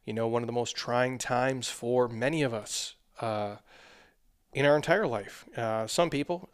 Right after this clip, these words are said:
uh, obviously been through individual stuff that's way worse than this, and some people have weathered this better than others, and some people it's been, you know,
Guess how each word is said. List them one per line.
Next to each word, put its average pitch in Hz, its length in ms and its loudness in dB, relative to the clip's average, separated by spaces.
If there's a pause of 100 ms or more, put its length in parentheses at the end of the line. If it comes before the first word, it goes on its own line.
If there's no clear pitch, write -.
uh, 120 60 2
obviously 117 300 -2
been 113 160 -6
through 120 200 -8
individual 113 640 -2
stuff - 300 -2
that's 107 200 -8
way 110 120 -2
worse 107 280 -6
than 110 200 -10
this, 120 240 -6
and 110 140 -10
some 123 180 0
people 117 300 -4
have 110 140 -4
weathered 113 280 0
this 113 180 -6
better 110 240 0
than 104 140 -6
others, 127 300 -4
and 104 240 -12 (680)
some 123 280 0
people 120 360 -2
it's - 140 -8
been, 110 460 -6 (300)
you 123 100 -10
know, 104 260 -10